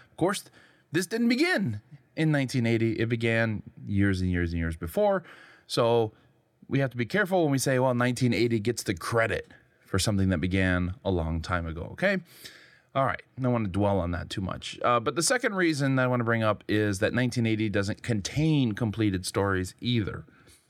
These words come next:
Walter Ray's Glendale meeting in January of nineteen eighty, the L A Times article that came out in October, which we talked about in the past two episodes, this occurred in nineteen eighty. So this is one of the reasons why I'm saying nineteen eighty was a pivotal year.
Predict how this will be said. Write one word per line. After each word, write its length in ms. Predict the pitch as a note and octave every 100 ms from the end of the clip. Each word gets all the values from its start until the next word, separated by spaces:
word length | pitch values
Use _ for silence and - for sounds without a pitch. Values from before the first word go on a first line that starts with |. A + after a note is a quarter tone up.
| _ -
Walter 280 | B2+ B2+
Ray's 360 | A#2+ A#2+ A2+ G2+
Glendale 480 | E2 A#2 C3+ C3 B2
meeting 320 | B2 A#2 A2+
in 100 | F#2
January 560 | G2+ C#3+ E3 D3+ D3 C#3+
of 80 |
nineteen 380 | C#3 C3+ C3 C3+
eighty, 240 | B2+ C3 - - - - _
the 160 | G#2 -
L 160 | A#2+ A#2
A 100 | G#2+
Times 480 | B2 A2+ G#2+ G#2+
article 380 | G2 A2 G2+ A2
that 100 | -
came 140 | - G#2+
out 120 | -
in 80 | F#2
October, 760 | - - E3+ F3 E3 D#3+ D#3 - - _
which 120 | A2+
we 80 | G#2
talked 260 | F#2 G#2+ G2+
about 300 | G#2+ G2+ - _ _ _ _
in 100 | -
the 80 | F#2+
past 300 | G#2+ G2 -
two 180 | B2+ G#2
episodes, 560 | A2+ C3 C#3+ C#3+ C#3+ - - -
this 160 | A2+
occurred 280 | B2 C#3+ C#3
in 80 | D3
nineteen 320 | D3+ C#3+ D3+
eighty. 220 | E3+ A#2+ -
So 240 | - G2
this 160 | G2+ A#2+
is 80 |
one 180 | G#2+ G#2+
of 40 | A#2
the 60 |
reasons 340 | B2 A#2+ B2 A2+
why 140 | B2
I'm 80 | A#2+
saying 260 | B2 B2+
nineteen 300 | B2 B2 C3
eighty 240 | - B2 B2+
was 180 | A#2+ B2
a 60 |
pivotal 360 | B2 B2+ B2+ B2+
year. 280 | F#3 G#2